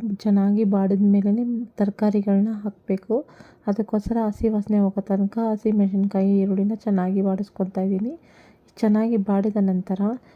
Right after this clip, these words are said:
ಕಟ್ ಮಾಡಿ ಇಟ್ಕೊಂಡಿರೋ ಸೋರೆಕಾಯಿನ ಸೇರಿಸ್ಕೊತಾ ಇದ್ದೀನಿ. ಸೋರೆಕಾಯಿನ ಚೆನ್ನಾಗಿ ನೋಡಿ, ಎಷ್ಟು ಎಳೆದಾಗಿದೆ ಅಂದರೆ ತುಂಬ ಚೆನ್ನಾಗಿದೆ ಈ ಸೋರೆಕಾಯಿ. ಬಲ್ತಿದ್ರೆ ನೀವು ಸಿಪ್ಪೆನೂ ಒಳಗಿರೋ ತಿರುಳನ್ನು ತೆಗ್ದು ಬಿಡಬೇಕು.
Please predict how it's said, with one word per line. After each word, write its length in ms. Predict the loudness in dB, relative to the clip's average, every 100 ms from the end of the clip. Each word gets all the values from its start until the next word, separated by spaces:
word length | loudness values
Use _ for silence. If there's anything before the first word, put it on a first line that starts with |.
| _ -10
ಕಟ್ 180 | -8 0
ಮಾಡಿ 200 | 0 2
ಇಟ್ಕೊಂಡಿರೋ 480 | -2 0 2 2 0
ಸೋರೆಕಾಯಿನ 640 | 0 0 0 0 0 0
ಸೇರಿಸ್ಕೊತಾ 600 | -2 -4 -6 -2 -2 0 0
ಇದ್ದೀನಿ. 280 | 0 -2 -6 _ _ _ _ _ _ _ _ _ _ _ _ -14
ಸೋರೆಕಾಯಿನ 640 | -2 0 0 0 0 0 0
ಚೆನ್ನಾಗಿ 480 | 0 2 2 2
ನೋಡಿ, 240 | 2 2 2 2 0
ಎಷ್ಟು 380 | -2 -6 0 2
ಎಳೆದಾಗಿದೆ 680 | 4 2 2 0 2 2
ಅಂದರೆ 220 | 2 2 0
ತುಂಬ 300 | -2 0 0
ಚೆನ್ನಾಗಿದೆ 500 | 0 0 2 2 2 2
ಈ 100 | 0
ಸೋರೆಕಾಯಿ. 560 | -2 -2 -2 -2 -2 -4 -10 -20 _ 2
ಬಲ್ತಿದ್ರೆ 640 | 4 4 0 0 2 2
ನೀವು 240 | 0 0 -2
ಸಿಪ್ಪೆನೂ 520 | -6 -12 -2 0 2 2
ಒಳಗಿರೋ 380 | 2 2 2 0
ತಿರುಳನ್ನು 480 | 0 2 4 2 0
ತೆಗ್ದು 300 | -6 -2 -2
ಬಿಡಬೇಕು. 480 | 0 0 -2 -2